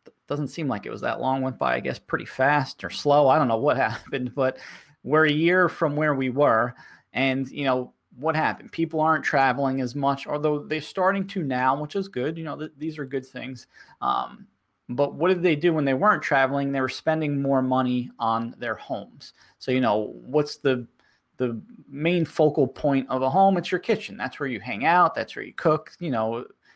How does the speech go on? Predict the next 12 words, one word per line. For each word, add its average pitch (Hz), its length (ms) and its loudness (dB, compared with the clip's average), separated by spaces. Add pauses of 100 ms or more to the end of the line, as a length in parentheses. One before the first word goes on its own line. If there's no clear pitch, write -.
(240)
if 110 100 -10
you 120 80 -4
have 113 180 -2
an 107 80 -6
island, 143 520 4
people 107 240 -8
are 92 60 -4
hanging 107 360 -8
out 127 260 0
there. 127 400 -2 (440)
Um, - 480 -6
so 131 380 0